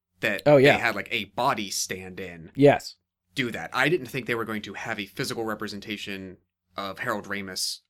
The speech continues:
Speaker 1: on screen at all.
Speaker 2: I agree. Yeah, I, the moment that you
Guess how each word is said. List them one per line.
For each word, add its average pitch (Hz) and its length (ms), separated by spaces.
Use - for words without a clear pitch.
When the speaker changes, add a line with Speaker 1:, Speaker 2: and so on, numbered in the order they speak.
Speaker 1:
on 107 180
screen 98 400
at 78 80
all. - 320
Speaker 2:
I 117 100
agree. 104 360
Yeah, 117 220
I, 131 360
the 123 320
moment 208 460
that 151 180
you 135 260